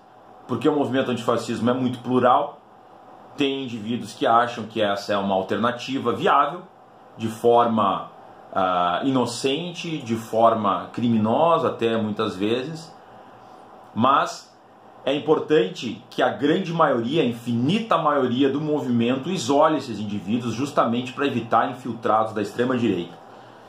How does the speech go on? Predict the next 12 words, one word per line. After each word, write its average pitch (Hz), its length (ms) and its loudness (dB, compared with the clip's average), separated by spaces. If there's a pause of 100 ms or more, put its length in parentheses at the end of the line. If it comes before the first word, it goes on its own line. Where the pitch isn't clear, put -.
(180)
Quando 131 160 4
acontecerem 156 580 0
atos 160 320 0
desse 147 260 -4
tipo 156 320 -8
de 117 100 -2
vandalismo, 127 640 0 (500)
que 170 120 -2
se - 140 -2
isole 180 380 6
essas - 220 -8
pessoas 143 680 -6